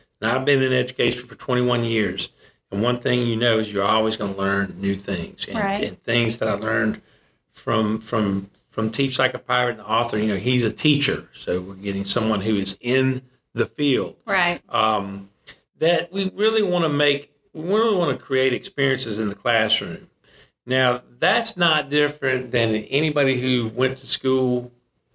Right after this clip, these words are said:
Speaker 1: fifty years ago. It really isn't. If, if people listening out there could think back to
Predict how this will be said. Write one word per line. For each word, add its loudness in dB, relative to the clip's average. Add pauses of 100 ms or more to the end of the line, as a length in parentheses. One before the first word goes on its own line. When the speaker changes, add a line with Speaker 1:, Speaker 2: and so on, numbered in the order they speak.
(540)
Speaker 1:
fifty 0
years 2
ago. -8 (380)
It -6
really 2
isn't. 0 (200)
If, -2 (140)
if 2
people 0
listening 2
out 2
there 0
could -6
think 0
back 0
to -20